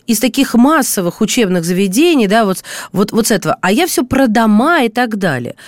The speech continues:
Я хочу, чтобы он был здоров, хочу, чтобы нас не пронизывало это излучение. А как я без интернета-то оставлю, как говорится, весь дом отключу? Ну, к чему я веду? К тому, что на проводном ты сейчас не уедешь. И мы с вами прогресс.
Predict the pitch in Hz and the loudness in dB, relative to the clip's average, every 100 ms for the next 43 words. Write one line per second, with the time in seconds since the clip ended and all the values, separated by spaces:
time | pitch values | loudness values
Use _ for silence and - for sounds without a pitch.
0 | - 214 349 - 339 - 466 494 262 247 | -4 0 2 2 0 2 0 0 -2 0
1 | 220 202 180 208 202 147 - - - 233 | 0 0 2 0 2 -2 -6 -10 -4 -2
2 | 349 - 302 240 285 294 285 277 254 240 | -2 -2 0 2 4 2 0 -2 0 2
3 | 269 277 262 185 175 160 - 208 185 170 | 4 4 2 0 -2 -2 -2 -4 -2 -2
4 | 151 - 220 202 247 240 403 427 262 139 | -2 -2 -2 2 0 0 0 2 2 0
5 | - - - - 220 208 392 - 247 233 | -6 -20 -20 -6 -6 -2 -2 0 0 2
6 | 285 - 370 381 - - 226 220 262 208 | 2 2 2 0 -2 -2 -2 0 0 0
7 | 175 208 202 226 214 190 214 254 220 208 | -2 -4 0 2 2 0 -2 0 2 2
8 | 180 - 196 202 - 131 - - 262 - | 0 -2 0 0 -2 -4 -6 -6 -4 -2
9 | - 339 415 415 339 339 220 135 - - | 0 2 4 2 0 0 0 -2 -6 -20
10 | - 262 285 349 - 311 294 302 302 311 | -4 0 2 0 0 0 0 2 2 2
11 | 359 392 311 - 330 330 339 349 262 185 | 2 0 -2 -4 -2 0 0 2 2 -2
12 | - 240 392 403 320 254 220 - 269 254 | 0 2 2 2 2 0 0 -2 0 0
13 | 294 190 | 0 0